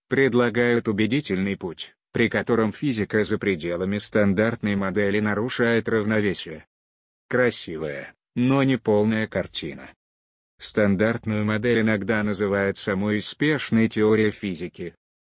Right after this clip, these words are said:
Ее предсказания соответствуют экспериментам с точностью до десяти-двенадцати знаков после запятой. Она объясняет почти все, что мы видим в ускорителях частиц и лабораториях. Но она не полна.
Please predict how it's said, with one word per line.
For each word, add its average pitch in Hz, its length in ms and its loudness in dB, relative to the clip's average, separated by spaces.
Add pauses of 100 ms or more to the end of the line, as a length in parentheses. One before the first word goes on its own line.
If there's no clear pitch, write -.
(140)
Ее 120 460 2
предсказания 95 960 -2
соответствуют 95 960 -2
экспериментам 98 880 0
с - 80 -6
точностью 131 640 0
до 117 160 2
десяти-двенадцати 104 1120 -2
знаков 107 520 -2
после 98 400 -2
запятой. 104 640 -2 (360)
Она 110 360 2
объясняет 98 680 -2
почти 104 400 -2
все, - 380 -8 (240)
что 113 240 2
мы 104 160 2
видим 101 380 0
в 104 60 -4
ускорителях 110 680 0
частиц - 640 -6
и 113 80 2
лабораториях. 92 960 -4 (600)
Но 113 180 4
она 110 300 2
не 107 120 2
полна. 139 380 -4